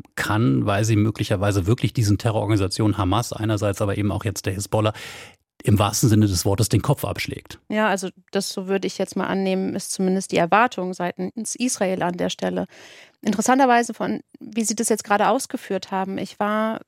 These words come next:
Speaker 2: vergangene Woche Mittwoch, äh, in Bayern gibt's eine Veranstaltung, das heißt Bayerischer Tag der Militärtradition. Da war ich auf dem Podium und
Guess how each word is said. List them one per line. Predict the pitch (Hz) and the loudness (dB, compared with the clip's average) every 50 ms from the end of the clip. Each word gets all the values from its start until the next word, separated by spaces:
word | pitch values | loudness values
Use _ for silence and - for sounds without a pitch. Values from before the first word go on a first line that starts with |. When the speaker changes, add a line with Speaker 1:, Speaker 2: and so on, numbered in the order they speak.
| - 226 - | -18 -20 -6
Speaker 2:
vergangene | - 226 - 208 214 240 247 247 226 | -4 0 2 2 2 4 2 2 0
Woche | 208 220 220 - 226 | 0 -2 -2 -2 -2
Mittwoch, | 214 202 214 233 - - 262 269 277 269 - - - - | -2 -2 -2 -4 -4 -2 0 0 0 0 -4 -8 -10 -4
äh, | - 214 214 214 214 214 208 | -2 -2 0 0 0 -2 -2
in | 208 208 202 | -2 -4 -2
Bayern | - 196 196 220 226 226 226 214 | 0 0 2 2 2 2 0 -2
gibt's | 220 - - - | -4 -6 -4 -4
eine | - 196 196 196 202 202 | -2 -2 0 -2 -2 -2
Veranstaltung, | - - 175 214 - - 220 220 - 220 | -2 -2 -2 -2 -2 -2 -2 -2 0 -2
das | 208 208 - - | -2 -2 -2 -4
heißt | 202 - - | -4 -2 0
Bayerischer | - 190 208 226 214 220 214 - 208 - | 2 4 4 4 2 0 -2 -4 -6 -8
Tag | - - 208 208 - | -4 -2 -2 -2 0
der | - 208 | -2 -2
Militärtradition. | 202 202 196 196 - - 196 190 - - - 185 180 180 - - - 175 170 175 180 180 | -2 0 -2 -2 -2 -2 -4 -4 -4 -4 -6 -6 -6 -8 -10 -8 -6 -4 -2 -2 0 0
Da | 180 180 | 0 2
war | 190 196 | 2 0
ich | 208 - | 0 -2
auf | 214 - | -4 -4
dem | - 202 | -4 -4
Podium | - - - 214 214 185 190 180 180 | -4 -2 0 0 0 2 2 0 0
und | 185 | -2